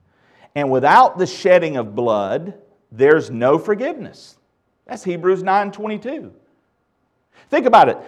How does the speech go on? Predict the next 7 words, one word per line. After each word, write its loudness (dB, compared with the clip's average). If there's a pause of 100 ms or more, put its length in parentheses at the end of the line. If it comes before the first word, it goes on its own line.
The 6
Old 6
Testament 0
sacrifices 2
for -6
sin -4 (160)
began 2